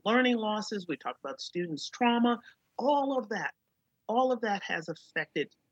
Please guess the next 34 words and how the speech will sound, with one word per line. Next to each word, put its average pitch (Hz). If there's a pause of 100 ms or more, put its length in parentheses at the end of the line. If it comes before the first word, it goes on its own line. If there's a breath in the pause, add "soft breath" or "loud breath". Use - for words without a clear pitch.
many 175
of 127
us 123 (100)
across 151
the 131
state. 127 (300)
And 220
we 392
need 247
to 175 (140)
really 226
take -
the 165
lid 190
off 120
of 131 (100)
some 170
of 156
these, 143 (220)
these -
challenges 196
because, 160 (380 soft breath)
you 190
know, 185
you 190
can't 285
get 247 (120)
to 160 (220)
economic, 180 (120)
uh, 151 (260)
wellness 175
and 151
health 170
and, 147